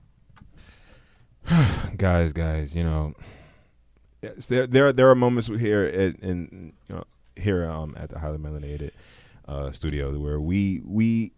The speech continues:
laugh and joke, we have fun, and then we do still need to have serious conversations, um, and they are often to be continued, um, as this one is.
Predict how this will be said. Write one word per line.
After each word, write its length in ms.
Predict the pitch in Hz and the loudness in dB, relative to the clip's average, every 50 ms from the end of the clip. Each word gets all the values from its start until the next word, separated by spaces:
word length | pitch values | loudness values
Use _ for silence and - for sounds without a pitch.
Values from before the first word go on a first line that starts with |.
| _ _ _ | _ _ _
laugh 240 | 104 101 95 95 90 | -4 -2 -2 -2 -2
and 100 | 95 90 | -2 -2
joke, 300 | 87 85 82 82 82 - | 0 2 0 0 0 -4
we 160 | - 85 90 82 | -6 -6 -6 -4
have 180 | 87 82 80 | -4 -6 -6
fun, 400 | - - 78 73 73 73 73 - - | -4 -4 -4 -4 -4 -6 -8 -12 -8
and 160 | - 85 80 76 | -6 -6 -4 -4
then 380 | 78 76 76 76 73 71 60 - | -4 -4 -4 -6 -8 -10 -12 -10
we 200 | - 85 90 95 | -4 0 0 0
do 300 | 92 87 82 90 82 82 | 0 0 0 0 0 0
still 420 | 82 - - - 78 78 78 76 73 | -2 -4 -8 -6 -4 -4 -4 -4 -4
need 180 | 73 80 78 | -6 -8 -8
to 60 | - 76 | -8 -8
have 200 | 82 80 73 - | -8 -8 -10 -10
serious 400 | - - 87 76 73 73 71 - | -8 -6 -6 -6 -4 -6 -8 -10
conversations, 920 | - 76 73 69 67 67 - - 65 65 - - - - - 78 - _ - - - _ - _ _ | -10 -10 -10 -10 -10 -12 -10 -10 -12 -12 -12 -14 -16 -16 -16 -18 -20 _ -20 -20 -20 _ -20 _ _
um, 440 | - 80 76 73 71 71 71 71 - - | -4 -4 -2 -2 -2 -4 -6 -8 -8 -6
and 200 | 82 82 78 76 | -4 -4 -2 -2
they 120 | 78 80 | -2 -2
are 360 | 80 76 76 76 76 76 - - _ _ | 0 0 0 -2 -2 -4 -6 -8 _ _
often 500 | - 80 80 - - - - 76 71 71 - | -6 -6 -6 -6 -6 -10 -10 -10 -10 -10 -10
to 220 | - - 92 82 78 | -6 -4 -2 -2 -2
be 160 | 73 76 69 | -4 -8 -12
continued, 600 | - - 73 69 - 78 76 71 71 67 67 - - - - - - - - _ _ - | -12 -12 -14 -10 -8 -8 -8 -8 -8 -10 -10 -12 -16 -20 -20 -20 -20 -20 -20 _ _ -6
um, 240 | 82 78 76 73 | -4 -4 -4 -4
as 160 | 62 76 76 71 | -6 -6 -6 -6
this 220 | 73 71 - - | -8 -10 -8 -10
one 160 | 71 69 67 | -10 -10 -10
is. 320 | 67 65 67 67 - - | -10 -10 -10 -12 -14 -16